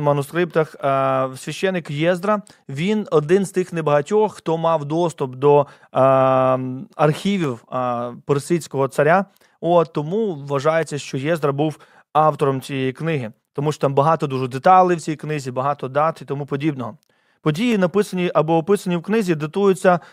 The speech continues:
чотириста сорок шостим роком, а, до народження самого Месії. Тобто це, е, роки, е, царювання, е, царя Артаксеркса.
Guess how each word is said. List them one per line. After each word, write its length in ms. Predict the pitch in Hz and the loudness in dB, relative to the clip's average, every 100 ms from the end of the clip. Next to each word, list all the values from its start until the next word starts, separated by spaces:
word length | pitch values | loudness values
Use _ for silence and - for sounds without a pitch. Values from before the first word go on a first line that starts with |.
| _ _ | _ _
чотириста 440 | 151 160 170 170 | -8 -4 -2 -2
сорок 240 | 160 165 151 | -2 -2 -2
шостим 380 | 185 170 180 | -4 -4 -4
роком, 380 | 170 147 127 131 - _ | 2 2 0 -8 -16 _
а, 140 | 131 | -10
до 420 | 127 143 151 151 | -2 2 4 4
народження 500 | 143 151 160 143 143 | 4 2 0 -4 -8
самого 380 | 139 147 147 139 | -8 -6 -4 -4
Месії. 460 | 139 - 170 127 104 _ _ _ _ - - | -6 -6 -6 -6 -8 _ _ _ _ -8 0
Тобто 280 | 180 170 | 2 2
це, 320 | 151 175 170 151 | -2 2 2 2
е, 20 | 151 _ _ _ _ _ _ _ _ | -6 _ _ _ _ _ _ _ _
роки, 800 | 151 143 143 151 - 208 208 202 - - | -2 2 2 0 -2 0 2 0 -4 -12
е, 100 | 156 | -10
царювання, 680 | 139 156 156 156 170 170 160 | -4 -2 0 0 0 0 -2
е, 60 | 151 - - - 139 139 135 135 | -2 -12 -20 -4 2 4 4 2
царя 280 | 131 156 151 | 0 2 2
Артаксеркса. 600 | 147 151 - 160 143 156 | 2 -4 0 0 0 -8